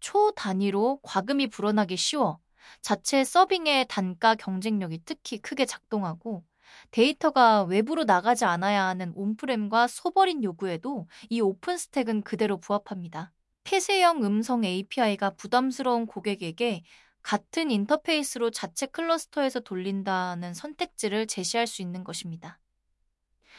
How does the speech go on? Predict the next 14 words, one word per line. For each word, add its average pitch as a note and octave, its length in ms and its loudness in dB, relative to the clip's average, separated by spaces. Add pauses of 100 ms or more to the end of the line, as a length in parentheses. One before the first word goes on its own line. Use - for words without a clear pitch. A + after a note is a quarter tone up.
(280)
팩시스 F#4 460 -4
렌즈에서 A3+ 560 0
보면 A3+ 540 0
음성은 G3 600 -4 (420)
에이전트에 D#4 720 4
붙는 B3 420 -2
새로운 D#4+ 500 -2
입출력 C4+ 500 -2
채널입니다. F3+ 720 -6 (800)
팩시스는 A#3+ 800 -2 (340)
에이아이 C#4 420 4
플랫폼 D4 680 0
위에서 F#3+ 320 -4
도는 F#3 520 -4